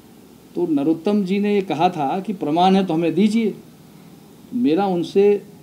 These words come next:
निवेदन यही है, विनम्र निवेदन है कि आप इन्हीं मंत्रियों के खिलाफ, सिंधिया जी के खिलाफ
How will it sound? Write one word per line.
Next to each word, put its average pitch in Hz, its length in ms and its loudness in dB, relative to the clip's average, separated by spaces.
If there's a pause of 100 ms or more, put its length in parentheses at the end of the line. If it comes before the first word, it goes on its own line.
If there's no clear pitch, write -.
(100)
निवेदन 151 440 2
यही 135 240 2
है, - 160 -6 (1300)
विनम्र 208 320 2
निवेदन 147 340 2
है 95 200 -12 (1300)
कि 214 440 0 (720)
आप 175 440 -2
इन्हीं 180 240 6
मंत्रियों 180 500 2
के 196 120 0
खिलाफ, 131 420 -2 (560)
सिंधिया 165 380 6
जी 175 140 2
के 165 160 0
खिलाफ 123 380 -4